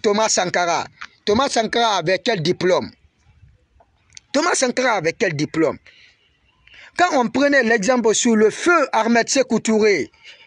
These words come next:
feu Ahmed Sékou Touré, il avait quel diplôme ? Quand on prenait sur l'exemple sur feu général Lansana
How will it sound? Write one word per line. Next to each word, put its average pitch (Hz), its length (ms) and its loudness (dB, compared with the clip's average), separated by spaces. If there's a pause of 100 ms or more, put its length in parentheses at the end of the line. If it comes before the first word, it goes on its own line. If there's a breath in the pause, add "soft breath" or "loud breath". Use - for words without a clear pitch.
feu 359 220 4
Ahmed 240 340 0
Sékou 262 240 0
Touré, 196 440 0
il 254 140 2
avait 269 220 2
quel 277 260 -2
diplôme ? 180 480 0 (1120)
Quand 330 240 0
on 220 100 0
prenait 277 420 0
sur 214 160 -2
l'exemple 214 580 -2
sur - 380 -4
feu 320 460 0 (680 soft breath)
général 240 440 0
Lansana 233 360 0